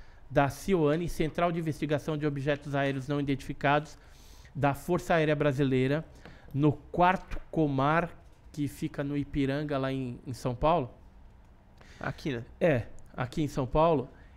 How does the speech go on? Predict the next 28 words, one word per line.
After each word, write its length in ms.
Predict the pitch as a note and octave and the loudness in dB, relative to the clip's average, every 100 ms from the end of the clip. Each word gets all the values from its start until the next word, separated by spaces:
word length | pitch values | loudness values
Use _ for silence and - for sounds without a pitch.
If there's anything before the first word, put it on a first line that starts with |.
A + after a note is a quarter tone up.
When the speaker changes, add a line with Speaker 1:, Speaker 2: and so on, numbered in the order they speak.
| - | -4
Speaker 1:
Eles, 680 | C#3 D3 D3+ D#3+ D#3+ D#3 - - | 2 4 4 4 4 2 -4 -4
é, 800 | D3+ D3 C#3+ C#3+ C#3 C3 C3 - - - - - - | 2 4 4 4 2 2 0 -2 -10 -20 -20 -14 0
criaram 560 | C4 A3 G#3 A#3 E3 | 6 8 8 8 4
um 160 | D#3+ E3 | 0 4
órgão 400 | D3 F3 G3 F3+ | 8 8 8 2
oficial 600 | D3 - D#3 F3 D#3 F#3 | 0 0 -2 2 4 4
pra 220 | F#3+ F#3+ | 4 4
investigar 600 | G3 F#3 F#3+ - E3+ D#3+ | 4 0 -2 -2 0 2
os 200 | E3 E3 | 2 0
fenômenos 560 | - G3+ D#3+ D#3 F3 E3+ | -2 0 0 0 -2 -6
que 100 | F#3 | -4
tavam 240 | D#3+ E3 | 0 0
ocorrendo 300 | E3 F3+ E3 | 2 0 0
naquela 280 | E3+ D#3 F#3+ | 0 0 0
época. 300 | E3 A#2 - - - - - - - | 0 -2 -6 -20 -20 -20 -20 -6 2
É, 160 | C#3+ | 2
toda 580 | - - A3 A3 G#3+ G3 | 4 8 10 10 6 4
a 160 | E3+ E3+ | 4 6
operação 840 | F3+ - F#3+ E3+ - - G3+ G#3 | 6 6 6 6 2 0 2 4
era, 720 | F#3 E3+ E3 D#3+ D3+ C#3 B2 - | 4 4 4 2 0 0 -2 -4
é, 640 | C#3 C3+ C3 B2+ A#2+ A#2 - - | -2 0 0 -2 -4 -6 -10 -6
entrevistar, 880 | E3 D#3 F3 D#3+ - - C#3 D#3 | -4 0 2 2 -2 -2 0 0
entrevista, 760 | D3+ D3+ B2+ C#3 F#3 F#3 - C3 | 0 0 0 2 0 0 -2 -2
né, 540 | D3 D#3+ B2+ A#2+ A#2+ A#2+ - | 0 0 0 -2 -4 -6 -4
conversa 400 | D3+ C#3+ C#3+ C#3+ | -2 0 -2 -4
com 80 | D3+ | -4
a 20 | |
testemunha, 800 | C#3+ B2+ E3 D3+ D#3+ F#3+ D3+ | -4 -4 -4 -2 -2 -2 -2